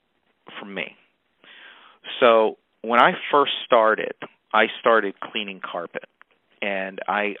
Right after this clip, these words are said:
I bought a franchise that was a carpet dyeing franchise. And I knew that if I was the one going out and doing the work, now you can, you can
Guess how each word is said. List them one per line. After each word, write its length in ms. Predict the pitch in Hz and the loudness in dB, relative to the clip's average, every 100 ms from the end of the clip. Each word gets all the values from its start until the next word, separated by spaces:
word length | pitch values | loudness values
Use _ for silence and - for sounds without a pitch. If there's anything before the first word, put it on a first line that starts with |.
| 110 | -8
I 100 | 104 | -2
bought 360 | 113 123 135 - | 2 4 2 -2
a 120 | 101 - - | -12 -14 -8
franchise 760 | 117 110 107 - - - - - - - - | -2 -2 -2 -6 -6 -8 -10 -14 -16 -16 -6
that 300 | 98 95 - | -4 -4 -8
was 320 | 98 95 90 - - | -10 -8 -8 -12 -14
a 100 | 110 - - - | -14 -10 -6 0
carpet 340 | 131 - 123 _ _ | 0 0 -6 _ _
dyeing 460 | - 95 98 98 92 - | 0 2 0 -4 -12 -8
franchise. 600 | 87 82 - - - - - - _ - - - - - - - - _ _ | -8 -6 -6 -8 -8 -16 -20 -20 _ -20 -20 -20 -20 -20 -20 -20 -20 _ _
And 100 | 135 | 2
I 100 | 123 | 2
knew 640 | 131 190 202 123 98 95 107 _ _ - | 0 -2 0 2 0 -4 -10 _ _ 4
that 260 | 123 107 - | 4 4 0
if 120 | 120 | 2
I 200 | 117 151 | 6 6
was 180 | 165 160 | 4 -2
the 80 | - | -4
one 400 | 127 123 120 117 101 | -4 -2 -2 -4 -2
going 360 | 110 113 113 - | -2 0 -4 -4
out 260 | 98 98 - | -2 -2 -4
and 220 | 110 98 | -12 -12
doing 300 | 95 98 95 92 | -10 -10 -10 -12
the 80 | |
work, 420 | 90 95 87 - - - - _ _ _ _ | -8 -6 -6 -8 -14 -18 -18 _ _ _ _
now 80 | 107 | -2
you 160 | 107 123 | -2 -2
can, 240 | 151 117 - _ _ _ | -4 -4 -14 _ _ _
you 140 | 113 120 | -12 -6
can 420 | - 117 104 98 | -4 -2 -4 -8